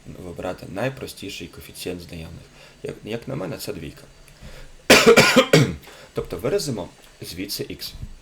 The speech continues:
з першого рівняння. Для цього ми переносимо мінус три ігрек вправо, отримаємо два ікс дорівнює два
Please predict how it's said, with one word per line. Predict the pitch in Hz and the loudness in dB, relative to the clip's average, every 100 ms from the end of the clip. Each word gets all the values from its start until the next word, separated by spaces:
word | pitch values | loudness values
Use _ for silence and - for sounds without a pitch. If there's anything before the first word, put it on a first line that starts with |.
| - - - - - - | -20 -20 -20 -20 -20 -18
з | - | -12
першого | - 104 113 98 | -10 -10 -10 -10
рівняння. | 98 90 92 - - - - - - 98 | -10 -12 -14 -18 -20 -20 -20 -20 -20 -12
Для | 104 | -6
цього | - 202 110 | -4 -2 -4
ми | 85 - - | -6 -10 -6
переносимо | 113 123 92 - 85 85 | -4 -2 -4 -8 -10 -10
мінус | 95 90 | -10 -12
три | - - | -10 -10
ігрек | - - - | -10 -12 -16
вправо, | - 90 82 101 - - | -12 -10 -8 -10 -14 -14
отримаємо | - 90 85 82 | -12 -10 -10 -10
два | 85 90 | -10 -10
ікс | 82 80 - | -12 -12 -12
дорівнює | 92 90 80 85 | -10 -10 -12 -12
два | 80 85 80 | -12 -12 -14